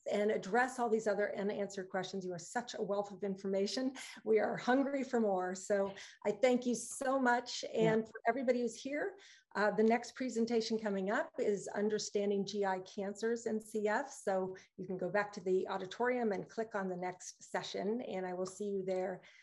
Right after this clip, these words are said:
Speaker 1: Doctor Nguyen, it's a gift. Thank you so much.
Speaker 2: My mo-, utmost pleasure. It's my honor.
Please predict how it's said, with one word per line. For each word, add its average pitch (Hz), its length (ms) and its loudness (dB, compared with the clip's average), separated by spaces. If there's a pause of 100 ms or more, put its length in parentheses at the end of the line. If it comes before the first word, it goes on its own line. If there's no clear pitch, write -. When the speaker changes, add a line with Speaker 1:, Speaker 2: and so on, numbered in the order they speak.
(220)
Speaker 1:
Doctor 214 280 0
Nguyen, 202 420 0 (480)
it's - 180 -4
a 208 40 4
gift. 226 500 2 (200)
Thank 202 240 4
you 214 60 2
so 202 220 2
much. 180 440 -2 (200)
Speaker 2:
My 190 240 6
mo-, 185 400 2
utmost 175 360 2
pleasure. 139 280 4
It's 135 140 -6
my 147 140 -2
honor. 131 300 -2